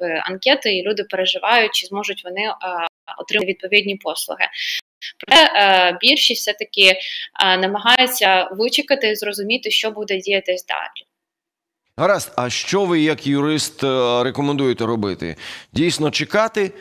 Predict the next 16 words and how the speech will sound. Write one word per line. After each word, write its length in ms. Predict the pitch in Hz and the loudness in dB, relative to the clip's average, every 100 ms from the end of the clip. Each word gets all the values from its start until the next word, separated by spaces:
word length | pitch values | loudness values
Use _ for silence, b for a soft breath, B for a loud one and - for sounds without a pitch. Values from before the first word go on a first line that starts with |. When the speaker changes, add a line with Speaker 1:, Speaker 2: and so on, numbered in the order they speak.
| B B B _ _ _ _ | B B B _ _ _ _
Speaker 2:
чи, 480 | - 156 156 151 143 | -2 2 2 2 2
е, 200 | 131 127 - | 2 0 0
прямо 300 | 151 190 180 | 2 2 2
зараз 340 | 139 190 185 - | 2 2 2 -2
повертайтеся 760 | 147 135 139 151 151 131 127 | -2 -2 0 0 0 -2 0
до 120 | 120 | 0
України? 640 | 117 95 107 98 85 73 67 - _ _ _ _ _ _ _ _ _ _ _ _ B B B B B | 0 -2 -4 -4 -6 -8 -12 -16 _ _ _ _ _ _ _ _ _ _ _ _ B B B B B
Speaker 1:
А, 400 | - 220 214 214 | -2 2 4 2
наразі 560 | 220 247 349 370 285 269 233 220 196 - - | 2 2 2 2 4 4 6 4 2 -4 -6
рекомендація 1120 | 233 226 240 233 262 294 285 233 214 202 185 - | -4 -2 -4 0 2 2 2 2 4 4 0 -4
наступна, 540 | 233 - 190 - 180 | -6 -4 -8 -6 -4
що 400 | 190 233 208 208 | -2 -2 -2 -2
необхідно 440 | 220 240 233 254 214 | -2 -6 -2 -4 -2
все-таки 400 | - 247 208 190 | -4 -4 -4 -4
краще 400 | - 226 208 202 | 2 2 2 0
дочекатися 840 | 202 254 233 - 180 - 269 311 | 2 2 0 0 -4 -4 -6 -4